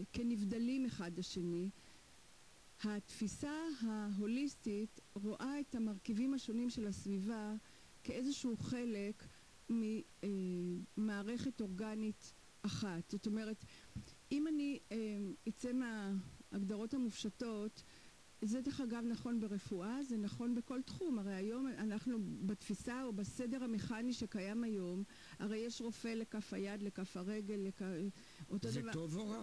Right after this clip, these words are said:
Speaker 1: זה רע, כי, כי, כי זה
Speaker 2: למה
Speaker 1: לא
Speaker 2: זה
Speaker 1: דרך
Speaker 2: רע?
Speaker 1: הטבע. תראה,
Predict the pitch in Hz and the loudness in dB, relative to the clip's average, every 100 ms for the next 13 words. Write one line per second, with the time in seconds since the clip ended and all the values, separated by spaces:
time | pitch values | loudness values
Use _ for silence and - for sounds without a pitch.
0 | - 214 226 226 330 254 180 - 262 226 | 0 2 2 0 0 0 -2 -2 -2 -2
1 | - - 226 190 - 233 226 - 220 202 | -2 0 0 0 -2 0 0 0 0 2
2 | 269 269 - 302 247 156 156 165 285 285 | 2 2 0 0 0 0 0 -2 -4 -4
3 | 294 240 190 185 302 - - - 262 254 | 0 0 0 -4 -8 -14 -12 -4 -2 0
4 | 220 | -2